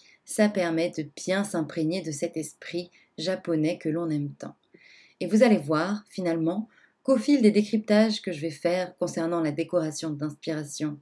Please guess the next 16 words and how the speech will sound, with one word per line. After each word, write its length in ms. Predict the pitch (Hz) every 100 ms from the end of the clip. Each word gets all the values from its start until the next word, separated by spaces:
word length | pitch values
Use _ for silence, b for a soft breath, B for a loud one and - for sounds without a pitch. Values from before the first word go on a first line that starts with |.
| _ -
wabi-sabi, 640 | 143 127 - - - - _ B B B B -
finalement, 640 | 254 247 208 180 185 214 b b -
vous 160 | 233
allez 360 | 214 185 180 -
pouvoir 300 | 175 202 202
vous 80 | 175
rendre 260 | 196 180
compte 400 | 175 160 165 - b b b -
que 360 | 190 180 - _
toutes 200 | - 233
les 100 | 208
notions 480 | 180 214 208 214 208
que 80 | 208
vous 240 | 170 165
avez 260 | 160 160 -
apprises 580 | 208 202 - 202 175